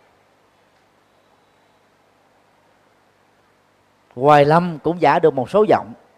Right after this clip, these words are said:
Hoài Linh giả được một số giọng. Mai Phước Việt hiện nay là đứng đầu <laughs> trong danh sách của những người giả giọng được, những danh ca nam và nữ trong nước và nước ngoài.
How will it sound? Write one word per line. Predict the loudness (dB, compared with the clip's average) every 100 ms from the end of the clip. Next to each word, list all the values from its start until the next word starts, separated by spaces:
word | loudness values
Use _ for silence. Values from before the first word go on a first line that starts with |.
| _ _ _ _ _ _ -2
Hoài | 2 4 4
Linh | 2 2 -4 -2
giả | 2 2
được | 2 -2
một | -4
số | -4
giọng. | -2 -2 -4 -18 _ _ _ _ _ _ _ _
Mai | -2 2 2
Phước | 2
Việt | 2 0 0
hiện | -2
nay | 0 2
là | 0 -2 -2
đứng | -2 2
đầu | 4 4 2 -4 -12 -14
<laughs> | -12 -12 -16 _ _ _ _ _ _ _ _ _ _ _ _ _
trong | 0 2
danh | 2 2
sách | 0 0
của | 0
những | 0 0
người | 2 2 0 -6
giả | 0 2 2
giọng | -2 -2
được, | -6 -8 -12 _ _ _ _ _ _ _ _ _ _ _ _ _ _ _ _ _ _ -10
những | -8 2
danh | 2 4
ca | 2 2
nam | 0 0
và | -2
nữ | 0 0 -2 -2 -2
trong | 0
nước | 0 -2
và |
nước | -4 -4
ngoài. | -2 -2